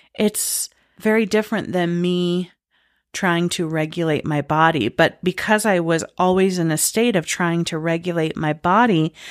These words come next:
I was identifying that with my personality. And it's taken a lot, a lot, a lot of embodiment work to distinguish the two. And it was a lot of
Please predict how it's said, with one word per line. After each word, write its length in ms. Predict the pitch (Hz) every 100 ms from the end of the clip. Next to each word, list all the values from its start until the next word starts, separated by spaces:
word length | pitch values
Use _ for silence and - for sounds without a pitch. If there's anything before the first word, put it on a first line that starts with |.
| - - -
I 200 | - 180
was 260 | 175 165 160
identifying 800 | 156 156 208 311 302 175 156 160
that 180 | 156 -
with 140 | 175
my 120 | 160
personality. 1120 | 156 - 180 - 156 156 233 277 202 - - _ _ _ _ - - - - _ _ _ _
And 320 | 175 185 175 165
it's 240 | 170 -
taken 460 | - 202 214 202 175
a 120 | 151
lot, 1000 | 151 - - 214 208 220 269 247 - -
a 120 | - 180
lot, 380 | 185 214 202 -
a 120 | 180
lot 300 | 180 190 185
of 140 | - 165
embodiment 720 | 165 165 185 240 240 175 139
work 500 | 160 151 175 - - - _ _ _ _ _ _ -
to 760 | - 208 208 196 185 180 180 - _ _ _ _ _ -
distinguish 840 | 175 196 - 233 285 220 - -
the 120 | - 143
two. 260 | - - - - _ - - _ _ - - - - -
And 180 | 196
it 120 | 185 170
was 180 | 190
a 60 | 175
lot 320 | 170 170 165
of 320 | 165 160 -